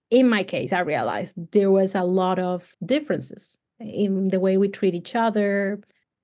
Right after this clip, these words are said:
E T S U did change my life. Johnson City too, and all the people. I felt like the program gave me purpose.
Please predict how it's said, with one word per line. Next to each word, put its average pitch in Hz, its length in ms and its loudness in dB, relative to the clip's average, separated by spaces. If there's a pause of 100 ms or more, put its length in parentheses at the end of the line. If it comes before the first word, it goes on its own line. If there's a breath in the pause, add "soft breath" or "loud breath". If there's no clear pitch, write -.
E 277 140 2
T 285 240 2
S 240 200 0
U 226 200 4
did 220 280 0
change 190 360 -2
my 170 160 -4
life. 165 480 -6 (840)
Johnson 220 400 2
City 185 320 2
too, 160 380 -2
and 156 120 -4
all 214 200 2
the 226 120 2
people. 160 520 -4 (440)
I 185 140 -4
felt 254 380 0
like 254 160 0
the 208 80 0
program 226 800 -2 (420)
gave 220 240 2
me 208 140 4
purpose. 196 880 -2